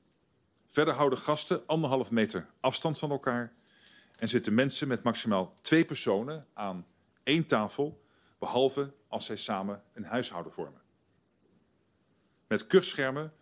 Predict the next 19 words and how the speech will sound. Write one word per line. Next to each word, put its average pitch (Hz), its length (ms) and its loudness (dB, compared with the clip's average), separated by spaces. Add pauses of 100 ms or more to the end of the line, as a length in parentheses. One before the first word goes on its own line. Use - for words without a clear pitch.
(200)
mogen 123 340 2
de 127 100 -6
tafels 110 520 -4
ook 113 180 2
op 123 180 2
minder 143 480 4
dan 107 260 0
anderhalve 117 540 -2
meter 104 280 -2
afstand 104 380 -8
van 104 100 -8
elkaar 85 300 -8
staan. - 220 -16 (220)
Ten 160 180 6
vierde, 190 500 6
de 127 160 4
winkels 180 580 4
en 135 180 -2
de 117 280 2